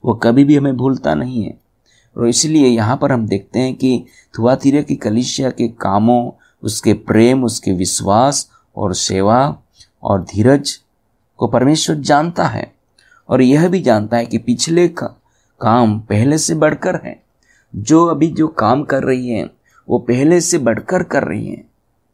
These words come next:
मतलब वो कलीसिया उन्नति की ओर जा रही है।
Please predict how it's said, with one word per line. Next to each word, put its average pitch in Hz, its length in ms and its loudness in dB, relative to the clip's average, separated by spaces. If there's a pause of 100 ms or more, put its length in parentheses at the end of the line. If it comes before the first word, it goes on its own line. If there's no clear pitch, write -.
(260)
मतलब 131 300 0
वो 160 420 -2 (260)
कलीसिया 131 600 0 (1000)
उन्नति 170 460 2
की 175 160 -2
ओर 156 220 2
जा 110 240 -2
रही 90 300 -6
है। 87 200 -12